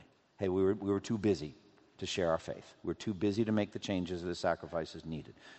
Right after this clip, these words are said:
They followed him. Then he, then they're there all the time with him, and he, they're listening to the general training that he gives to all the crowds. They're, they're listening. Uh, they hear Jesus' words day after day. They,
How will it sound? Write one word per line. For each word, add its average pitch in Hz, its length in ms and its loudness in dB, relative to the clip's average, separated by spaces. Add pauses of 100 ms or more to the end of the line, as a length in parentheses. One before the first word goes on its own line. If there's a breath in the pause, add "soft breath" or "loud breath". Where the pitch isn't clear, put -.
(140 soft breath)
They 120 260 8
followed 123 500 8
him. 53 180 -12 (600 loud breath)
Then 196 180 10
he, 240 200 2
then 185 300 6
they're 165 380 10
there 165 420 10
all 160 160 12
the 123 80 4
time 214 420 6
with 139 120 8
him, 131 240 8
and 135 120 6
he, 151 100 10
they're 151 200 8
listening 170 340 4
to 170 80 2
the 147 100 6
general 151 340 6
training 190 640 6
that 127 100 6
he 135 80 4
gives 135 280 4
to 156 100 8
all 139 180 10
the 143 100 4
crowds. 165 680 6 (400 soft breath)
They're, 165 240 10
they're 190 200 10
listening. 147 560 8 (440 loud breath)
Uh, 139 380 12
they 143 140 8
hear 170 260 10
Jesus' 165 460 8
words 165 360 8
day 165 160 10
after 175 240 6
day. 196 280 4
They, 110 240 8